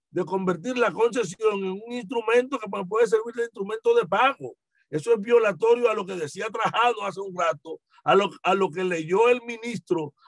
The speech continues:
a lo que <laughs> dijo Milton y a lo que ha dicho todo el mundo. Cuando me voy a la ley minera vigente del setenta y uno o al proyecto de ley, quiero leer su artículo sesenta y siete, tiene muchos otros, pero oigan bien este artículo.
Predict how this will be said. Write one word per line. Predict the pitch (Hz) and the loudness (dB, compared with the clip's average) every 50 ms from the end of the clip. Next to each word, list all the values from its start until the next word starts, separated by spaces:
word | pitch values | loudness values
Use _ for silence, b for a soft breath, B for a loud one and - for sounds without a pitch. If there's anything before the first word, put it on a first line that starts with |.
| b b | b b
a | - 156 180 | -2 2 2
lo | 196 202 190 | 2 0 0
que | 160 190 190 185 185 | -2 -4 -2 -2 -2
<laughs> | |
dijo | 185 214 226 185 - _ _ - 240 247 - | -4 -4 -6 -6 -8 _ _ 0 0 0 0
Milton | - 247 240 208 165 156 180 185 180 - B B B B | 0 -6 -6 -6 -6 -6 -6 -6 -6 -6 B B B B
y | 151 | 2
a | 175 180 | 4 4
lo | 175 165 | 2 2
que | 139 160 | 0 -2
ha | 170 | -4
dicho | 180 196 180 202 190 | -4 -6 -8 -8 -6
todo | 165 196 196 196 | -4 -4 -2 -2
el | 190 185 | -2 -4
mundo. | 196 233 262 247 185 135 113 98 _ _ _ _ _ _ _ | -4 -4 -4 -4 -4 -6 -10 -10 _ _ _ _ _ _ _
Cuando | - 220 226 226 233 | -2 -2 0 0 0
me | 226 226 | 0 0
voy | 220 226 240 277 285 | 0 2 2 2 4
a | 269 | 4
la | 233 269 254 233 | 4 4 4 2
ley | 220 220 226 240 254 254 254 | 4 2 2 2 2 0 -2
minera | 247 233 208 185 185 190 185 175 143 127 117 110 _ _ - | -6 -8 -4 -2 0 2 2 2 2 0 -2 -4 _ _ -12
vigente | 143 151 147 143 170 202 214 202 226 220 | -10 -8 -6 -6 -6 -8 -10 -8 -2 -2
del | 226 226 | -2 -2
setenta | 160 208 196 180 196 196 190 175 180 | -2 -8 -8 -6 -6 -6 -2 0 2
y | 175 165 165 | 2 2 2
uno | 160 156 147 117 104 95 - _ _ _ _ _ _ | 0 0 0 -2 -6 -16 -20 _ _ _ _ _ _
o | - 151 165 | 0 2 2
al | 175 175 | 2 2
proyecto | 151 170 160 156 180 214 220 185 233 226 | -2 -6 -6 -4 -4 -6 -4 0 2 2
de | 220 208 | 4 4
ley, | 196 190 185 180 180 175 | 2 2 2 2 2 0
quiero | 147 180 240 254 262 254 | 2 2 2 2 2 2
leer | 247 240 247 254 | 2 2 2 2
su | 240 226 | 0 -2
artículo | 214 180 170 202 208 196 226 220 214 | -8 -10 -12 -18 -16 -10 -4 -4 -4
sesenta | 180 185 170 170 185 185 175 156 139 | -4 -6 -10 -10 -10 -10 -10 -10 -10
y | 135 | -10
siete, | - 160 165 160 151 147 | -8 -8 -8 -8 -8 -10
tiene | 143 165 190 208 226 220 214 | -8 -8 -8 -6 -6 -8 -10
muchos | - 466 190 - 202 170 165 | -12 -18 -16 -16 -14 -8 -6
otros, | 160 147 139 - 120 120 117 _ _ _ _ _ _ _ - | -6 -6 -6 -6 -12 -14 -14 _ _ _ _ _ _ _ -6
pero | 175 185 196 202 | -4 -2 2 4
oigan | 214 247 254 247 240 220 | 4 6 6 4 0 0
bien | 220 226 226 220 214 | -2 -2 -2 -2 -2
este | 214 190 277 226 | -4 -2 -2 -2
artículo. | 220 190 - - 127 - _ - 107 104 104 101 | -2 -4 -10 -12 -14 -14 _ -16 -14 -14 -14 -16